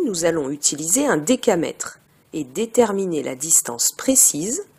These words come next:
entre le premier point d'impact du javelot et la ligne nous servant d'arc de cercle. Alors, comment déchiffrer la mesure sur un décamètre ?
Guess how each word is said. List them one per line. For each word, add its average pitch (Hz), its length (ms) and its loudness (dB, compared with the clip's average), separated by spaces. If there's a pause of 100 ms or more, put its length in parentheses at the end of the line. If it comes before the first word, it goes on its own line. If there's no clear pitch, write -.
(260)
entre 165 320 -4
le 143 140 0
premier 311 580 0
point 214 320 2
d'impact 160 600 0
du 127 200 -10
javelot 143 500 -4 (680)
et 294 120 0
la 190 140 4
ligne 175 400 -4 (240)
nous 175 160 -2
servant 151 480 2
d'arc 233 340 4
de 160 160 0
cercle. - 500 0 (2000)
Alors, 185 500 2
comment 277 320 8
déchiffrer 196 600 -2
la 240 100 4
mesure 196 460 0
sur 180 200 0
un 170 120 -4
décamètre ? 170 760 -4